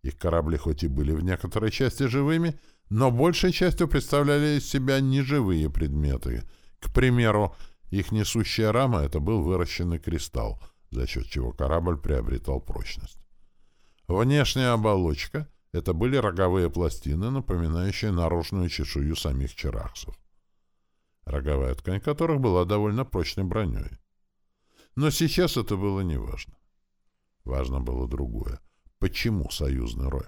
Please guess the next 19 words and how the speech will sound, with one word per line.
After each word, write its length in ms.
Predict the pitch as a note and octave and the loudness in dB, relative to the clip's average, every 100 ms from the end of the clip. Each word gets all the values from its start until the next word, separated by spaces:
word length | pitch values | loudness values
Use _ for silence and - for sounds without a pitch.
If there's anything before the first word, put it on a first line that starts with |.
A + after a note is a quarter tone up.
| - | -4
архов — 440 | A2+ A#2+ - - - _ _ - | -4 -2 -6 -10 -14 _ _ -6
до 140 | C2 | -6
сих 180 | - D2+ | -6 -4
пор 220 | F2 D#2 | -2 0
не 100 | D#2 | 0
выдвинулся 640 | C2+ E2+ E2 D2+ D2+ - | 0 -2 -2 -2 -2 -2
в 100 | D2 | -2
атаку 380 | D#2 - G#2+ C2+ | -2 -2 -4 -4
на 120 | B1 | -6
системы, 560 | - B1+ - F#2 C#2+ A#1+ | -4 -8 -4 -2 -2 -4
указанные 560 | - C2+ A#1 A#1+ A#1+ | -4 -4 -4 -4 -6
чараксами. 640 | A#1 - B1+ - - - - _ _ _ _ _ _ _ _ - | -6 -6 -6 -8 -10 -12 -12 _ _ _ _ _ _ _ _ -4
«Ведь 220 | G2 - | -2 2
император 640 | A#2+ B2 A#2 C3+ C#3 D3+ | 4 6 6 6 6 2
ждёт 300 | A#2 A#2 B2 | 4 4 2
свежее 480 | - A#2 A#2+ B2 C3+ | 2 4 4 4 4
и 20 | |
мягкое 460 | A#2+ A2 G#2 A#2+ A#2+ | 4 2 2 0 2
мясо!» 600 | A2+ E2+ - D#2+ C#2+ | 2 2 0 0 -2